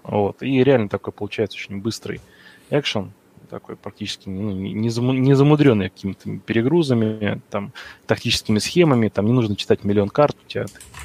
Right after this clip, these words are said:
только три перед глазами, по сути, апгрейды приходят автоматически, и че пришло, то пришло. То есть там она максимально простая, максимально быстрая, то есть как бы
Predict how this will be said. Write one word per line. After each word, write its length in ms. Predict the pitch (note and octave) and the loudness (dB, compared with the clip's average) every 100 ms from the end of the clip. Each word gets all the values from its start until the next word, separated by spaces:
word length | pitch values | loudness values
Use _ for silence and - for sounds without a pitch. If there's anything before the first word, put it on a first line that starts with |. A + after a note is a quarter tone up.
| - | -8
только 160 | - - | -8 -2
три 240 | - D3+ | 2 2
перед 260 | C3 A#2 A2 | 4 2 6
глазами, 420 | A2+ G#2+ G#2 G2 | 6 6 4 2
по 80 | - | -4
сути, 300 | G2+ D3+ - | -4 -4 -2
апгрейды 420 | A#2 G#2+ A#2 A2+ G2+ | -2 0 2 2 -2
приходят 440 | - F#2+ G#2+ - | -10 -4 -2 -2
автоматически, 680 | - A#2+ A#2 - - - - | -4 2 2 0 -4 -4 -6
и 20 | |
че 120 | - | -10
пришло, 340 | - G#3 - C3 | -8 -6 -4 -4
то 120 | - | -6
пришло. 380 | - G#2 - C3 - - - - | -6 -6 -2 -4 -6 -16 -16 -6
То 60 | A#2 | -2
есть 100 | - | 2
там 160 | C3 | 4
она 140 | B2+ B2 | 4 4
максимально 500 | A#2 - C#3+ G2+ F#2 | 2 4 4 2 0
простая, 480 | - A2+ - D#3+ | 0 0 4 4
максимально 560 | G#2+ G2+ - B2 G#2+ G2+ | 4 0 -2 2 2 2
быстрая, 460 | G2 C3+ - - - | -2 -4 -6 -10 -8
то 100 | - | -10
есть 120 | - | -10
как 160 | |
бы 60 | G2+ | -12